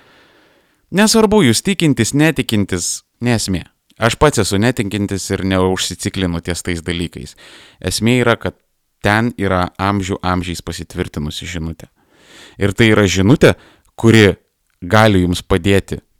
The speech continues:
pakilti nuo kelių ir tuo pačiu jinai gali jūs padėti sustabdyti nuo kritimo.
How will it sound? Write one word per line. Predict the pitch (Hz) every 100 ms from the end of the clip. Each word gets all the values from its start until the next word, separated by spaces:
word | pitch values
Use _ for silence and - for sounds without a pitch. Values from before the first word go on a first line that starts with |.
| -
pakilti | - 101 - 80
nuo | 71
kelių | - 98 143 - _ _ - -
ir | 104 101
tuo | 117
pačiu | 110 98 120
jinai | 113 98
gali | 101 101 104
jūs | 95 92
padėti | - 92 98 98 90
sustabdyti | 90 - 85 92 90
nuo | 82 80
kritimo. | - 85 85 76